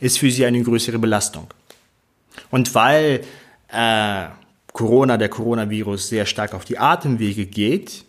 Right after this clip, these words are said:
hat sie gesagt, "Na, weißt du was, wir verschieben das Ganze mal über einen Monat nach vorne. Ähm, und, ähm, genau, ähm, und, ähm, dann fühle ich mich einfach besser." Und hier muss man ganz genau abschätzen.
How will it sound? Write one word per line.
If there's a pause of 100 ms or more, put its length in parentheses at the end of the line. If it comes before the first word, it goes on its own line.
(140)
hat
sie
gesagt,
"Na,
weißt
du
was, (400)
wir
verschieben
das
Ganze
mal (320)
über
einen
Monat (520)
nach
vorne. (800)
Ähm,
und,
ähm, (1120)
genau, (400)
ähm,
und,
ähm, (560)
dann
fühle
ich
mich
einfach
besser." (640)
Und
hier
muss
man
ganz
genau
abschätzen.